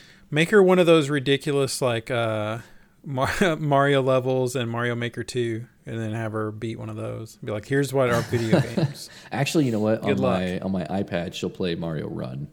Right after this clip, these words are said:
Speaker 2: that shitty game.
Speaker 1: Mm-hmm. Yeah,
Speaker 2: Yeah.
Speaker 1: my kids played that a little bit.
Speaker 2: Yeah, yeah. Um, man, yeah, I don't have a ton more to talk about software-wise. There is a good, uh, note-taking app on iPad,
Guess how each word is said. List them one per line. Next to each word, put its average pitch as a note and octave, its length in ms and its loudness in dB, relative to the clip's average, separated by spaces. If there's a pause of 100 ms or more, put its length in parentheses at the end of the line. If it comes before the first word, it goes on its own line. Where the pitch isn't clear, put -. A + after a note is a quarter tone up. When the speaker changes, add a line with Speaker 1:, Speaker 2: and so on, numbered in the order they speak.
Speaker 2:
that - 180 -10
shitty - 300 -10
game. C3+ 260 -12 (1120)
Speaker 1:
Mm-hmm. B2 480 -6
Yeah, A2+ 40 -8 (840)
Speaker 2:
Yeah. - 140 -6
Speaker 1:
my C3+ 140 -6
kids A2+ 220 -10
played A2+ 240 -12
that A2+ 120 -12
a A#2+ 60 -14
little A#2 140 -14
bit. G#2 300 -14
Speaker 2:
Yeah, - 160 -14 (340)
yeah. - 120 -14 (1400)
Um, - 540 -12 (1600)
man, F2+ 440 -6
yeah, E2+ 260 -4
I F2 60 -6
don't B2+ 260 -2
have D3 140 0
a G2 80 2
ton F2 540 -2
more E2+ 240 -2
to E2+ 80 -2
talk E2+ 240 -4
about F#2 200 -2
software-wise. G2 680 -4
There G2 120 0
is C#3+ 180 0
a A#2+ 120 6
good, F#2+ 480 2
uh, D#2 220 -4
note-taking E2 580 -2
app D#2 220 -6
on E2 160 -6
iPad, D#2 520 -8